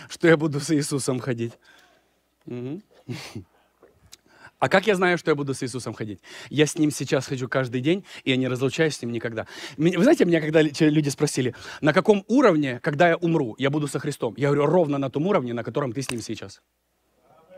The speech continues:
Задумайся над этим. Бог никогда насильно к тебе, как вам сказать, насильно любимым быть невозможно.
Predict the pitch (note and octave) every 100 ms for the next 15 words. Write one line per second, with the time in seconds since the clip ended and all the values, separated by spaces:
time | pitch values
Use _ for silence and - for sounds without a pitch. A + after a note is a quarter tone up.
0 | - _ _ _ - A2 B2+ E3+ F3+ D#3
1 | C3+ G#2+ G2+ - - D#4 D3 D3+ F3 D3
2 | F#3 G3+ F3+ E3+ C3 C3+ C#3 - G#3+ F#3
3 | B2+ A2+ - - - E3 C#3 D#3+ - -
4 | G3 F#3+ - F3+ D3 - D#3+ D#3+ - A#3+
5 | A#3+ E3+ D3 D3+ D#3 F#3+ F3 E3+ C#3 E3
6 | D3+ C#3+ C3 B2+ G2